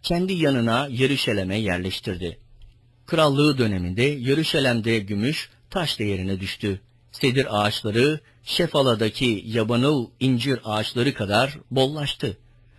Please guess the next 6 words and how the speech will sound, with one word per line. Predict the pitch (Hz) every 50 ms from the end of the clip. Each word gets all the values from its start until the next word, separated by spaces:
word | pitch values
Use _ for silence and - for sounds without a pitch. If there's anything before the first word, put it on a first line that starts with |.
| -
Süleyman'ın | - - - 208 208 196 190 185 185 190 214 233 226 -
atları | 143 - - 131 123 127 135 160 180 180 180 160
Mısır | 135 139 131 123 - 156 135 117 104
ve | 107 107 110 110 101 - - -
Kebe'den | - 165 143 120 117 107 98 110 107 110 123 151 151 131
getirilirdi. | 135 135 120 - 127 120 113 113 113 104 95 98 92 87